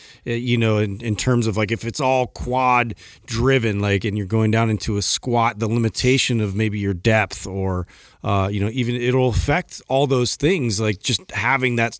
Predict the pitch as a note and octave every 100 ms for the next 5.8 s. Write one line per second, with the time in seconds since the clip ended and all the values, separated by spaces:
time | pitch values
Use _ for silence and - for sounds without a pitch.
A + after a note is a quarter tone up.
0 | - A#2+ - A#2 A#2 A#2 A2 A2 G2+ G2+
1 | _ - C#3+ C3+ C3 A#2 G#2+ G2 A2 G2
2 | G2 - C#3 D#3 A#2 G#2+ G#2+ - - G#2+
3 | G2+ F#2+ - - - A2 G#2+ G2+ - A#2+
4 | - G2+ C3 C3 A2+ G#2+ A#2+ G#2 G2+ G2+
5 | A2 A2 F#2+ G#2 - B2 G2 D#2